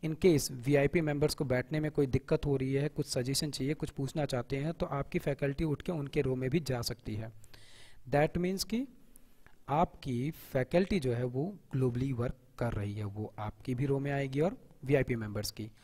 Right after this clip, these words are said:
ऐसा ही कुछ, ये एक example है, ऐसा ही कुछ local और global variable का काम होता है,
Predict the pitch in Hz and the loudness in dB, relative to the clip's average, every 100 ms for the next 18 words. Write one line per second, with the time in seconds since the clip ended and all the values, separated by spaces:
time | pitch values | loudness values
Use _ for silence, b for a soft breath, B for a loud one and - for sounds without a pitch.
0 | B B - 160 185 202 185 196 - 175 | B B 6 6 8 6 4 2 0 2
1 | 175 170 131 147 147 147 143 202 147 143 | 4 4 2 0 2 2 2 -2 -2 2
2 | 165 170 - 170 151 131 - 147 - 135 | 2 2 -2 -4 -2 -2 -2 -6 -4 -6
3 | 135 123 117 127 117 110 110 113 113 120 | -4 -4 -2 0 0 -2 -4 -6 -6 -6
4 | 160 247 - - - - 123 - 104 98 | -6 -8 -16 -20 -20 -6 -4 -4 -6 -6
5 | 110 | -10